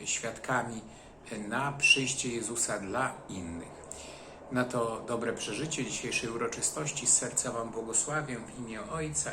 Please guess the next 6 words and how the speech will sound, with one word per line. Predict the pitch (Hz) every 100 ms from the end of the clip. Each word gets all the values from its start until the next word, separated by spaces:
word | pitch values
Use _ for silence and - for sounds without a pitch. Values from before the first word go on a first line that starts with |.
| -
i |
Syna, | - - 160 143 110 123
i | 123
Ducha | 165 147 107
Świętego. | - - 101 101 151 131 113
Amen. | - 147 127